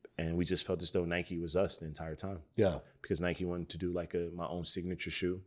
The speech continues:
Speaker 2: Yeah.
Speaker 1: right, with my name and my colorway. Um, I think the, the other two didn't wanna do it, but the other two were like, "Hey, we're gonna give you more money."
Speaker 2: Got it.
Speaker 1: Right?
Speaker 2: Got it.
Speaker 1: So I
Speaker 2: Got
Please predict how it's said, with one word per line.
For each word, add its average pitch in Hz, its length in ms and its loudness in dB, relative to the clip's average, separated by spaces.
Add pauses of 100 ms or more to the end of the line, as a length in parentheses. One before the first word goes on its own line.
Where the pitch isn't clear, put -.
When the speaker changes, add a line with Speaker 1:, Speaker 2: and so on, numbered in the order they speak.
(180)
Speaker 2:
Yeah. 92 120 4
Speaker 1:
right, 85 140 4
with 85 120 0
my 85 100 -4
name 87 300 0
and 85 100 -2
my 82 80 -6
colorway. 87 680 4 (540)
Um, 82 460 -4 (540)
I - 40 0
think 90 240 0
the, 90 260 2 (220)
the 85 120 6
other 98 180 8
two 92 220 2
didn't 87 200 2
wanna 87 160 -4
do 113 180 4
it, - 200 0
but - 160 0
the 85 80 4
other 85 140 4
two 87 240 2
were 87 60 -2
like, 80 200 -2
"Hey, 82 140 -2
we're 80 100 -4
gonna 80 120 -6
give 80 140 0
you 78 80 -6
more 76 140 -8
money." 85 280 -4 (120)
Speaker 2:
Got 87 240 6
it. 76 120 -4 (220)
Speaker 1:
Right? 90 260 4 (100)
Speaker 2:
Got 98 220 10
it. 80 120 0 (260)
Speaker 1:
So - 180 0
I 85 60 6
Speaker 2:
Got - 40 -2